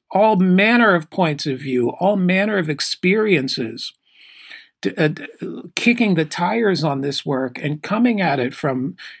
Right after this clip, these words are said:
you know, things that you wouldn't have ever thought of,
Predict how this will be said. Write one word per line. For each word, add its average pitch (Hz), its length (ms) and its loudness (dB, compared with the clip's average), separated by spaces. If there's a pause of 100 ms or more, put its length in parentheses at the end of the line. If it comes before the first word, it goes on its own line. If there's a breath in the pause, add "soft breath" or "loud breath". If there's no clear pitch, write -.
you 170 100 2
know, 127 220 0 (340 loud breath)
things 202 280 2
that 170 160 0
you 190 420 -2
wouldn't 185 480 0 (320)
have 165 180 2
ever 175 280 2
thought 190 480 -2
of, 113 400 -2